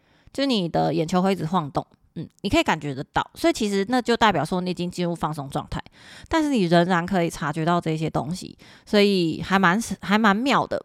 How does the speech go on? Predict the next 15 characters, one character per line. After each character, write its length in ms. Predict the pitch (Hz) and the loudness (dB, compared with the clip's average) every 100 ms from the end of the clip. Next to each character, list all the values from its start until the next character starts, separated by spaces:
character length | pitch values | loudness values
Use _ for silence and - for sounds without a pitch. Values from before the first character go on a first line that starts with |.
| - | -8
就 140 | - 226 | -4 0
那 80 | 220 | 0
个 80 | |
感 200 | 175 - | -2 -6
觉， 160 | 151 - - - | -8 -12 -12 -12
嗯， 180 | 175 160 - _ _ _ _ _ _ _ - | -10 -10 -12 _ _ _ _ _ _ _ -2
非 120 | 226 | 2
常 140 | 262 165 | 2 2
的 100 | 160 | 2
专 240 | 190 175 | 2 2
注， 240 | 190 185 - _ | 0 -4 -6 _
非 320 | - 196 196 | -2 0 0
常 300 | 196 185 135 | -2 -4 -6
的 260 | - 139 98 | -4 -4 -4
focus 580 | - 185 208 175 139 | -2 0 2 0 -4